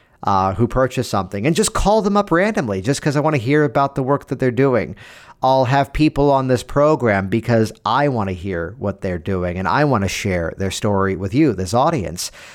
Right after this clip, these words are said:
But to find those places where you can bring more of that personality, that integrity behind what you do. You know, it's the old catchphrase that they'll re-, they may forget what you did, but they'll never forget how you made them feel.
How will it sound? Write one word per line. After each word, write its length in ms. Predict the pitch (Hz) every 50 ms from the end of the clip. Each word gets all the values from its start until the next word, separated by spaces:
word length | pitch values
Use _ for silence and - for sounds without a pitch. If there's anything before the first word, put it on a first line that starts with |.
| - - - - - -
But 80 | -
to 80 | 143 151
find 280 | - 180 196 226 220
those 140 | 220 202 -
places 720 | - - 180 185 190 185 190 - 156 139 123 107 95 -
where 300 | - 127 123 123 123 127
you 140 | - 147 143
can 200 | - 143 143 131
bring 260 | 110 147 165 175 175
more 200 | 165 156 156 156
of 80 | 151 117
that 240 | 147 143 135 - -
personality, 800 | - - 143 147 143 - - 127 123 120 117 113 104 92 82 87
that 160 | 87 101 98
integrity 600 | 104 104 104 - - 127 131 131 - 120 107 101
behind 420 | 90 95 95 92 113 113 107 101 92
what 200 | 104 117 - -
you 140 | 110 110
do. 380 | 98 87 113 110 104 90 78 - - - - - - - - - - - _ -
You 120 | 131 131
know, 140 | 123 - 123
it's 180 | - 139 131
the 120 | - 151 151
old 200 | 147 151 143 -
catchphrase 760 | - 151 147 139 - - - 147 139 135 135 135 123 101 98
that 320 | 117 113 110 110 - - - - - _ _ _ _ _ _ _
they'll 640 | - 110 131 127 123 120 117 117 113 113 113 - - -
re-, 300 | 98 117 127 127 120 - - _ _ _ _ _ _ - -
they 160 | - 135 135
may 200 | 131 147 156 147
forget 360 | - - 147 127 135 147 -
what 140 | - 139 135
you 140 | 131 123 117
did, 260 | - 123 120 113 107
but 140 | 92 113 -
they'll 80 | 113
never 260 | 113 117 123 110 110 107
forget 380 | - - 120 107 98 113 98
how 100 | 101 104
you 160 | 104 101 101
made 240 | 98 98 98 95 92
them 160 | - 85 85
feel. 420 | 85 - - 92 78 69 55 53